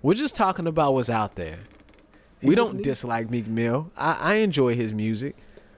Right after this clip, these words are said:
Speaker 1: I don't know what kind of person he is 'cause I don't know him personally. I just know I, I've listened to his music. But he finds a way. Or people, you know what? Maybe it's not even his fault. People,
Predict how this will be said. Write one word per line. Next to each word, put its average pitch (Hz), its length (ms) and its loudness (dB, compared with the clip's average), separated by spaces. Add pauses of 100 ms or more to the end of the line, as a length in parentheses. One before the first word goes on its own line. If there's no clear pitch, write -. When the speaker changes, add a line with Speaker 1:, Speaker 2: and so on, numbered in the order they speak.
(120)
Speaker 1:
I 127 80 2
don't 165 100 2
know 185 100 4
what 160 100 2
kind 143 160 0
of 117 60 -6
person 139 340 0
he 110 100 -2
is 107 220 -2
'cause 104 320 -4
I 117 160 -2
don't 110 200 0
know 117 200 4
him 104 380 -2
personally. 101 520 -4
I 98 80 -4
just 95 240 -6
know 95 340 -4 (140)
I, 101 220 -2 (120)
I've 98 120 -2
listened 98 320 -8
to 98 100 -6
his 92 140 -8
music. 95 360 -6 (400)
But 123 120 0
he 165 160 2
finds 139 580 0
a 120 60 0
way. 117 240 2
Or - 180 0
people, 170 460 -2 (340)
you 226 80 2
know 247 80 6
what? 233 140 2
Maybe 262 220 2
it's 247 80 -4
not 247 180 2
even 220 120 0
his 208 160 -2
fault. 113 320 -2 (640)
People, 233 460 -2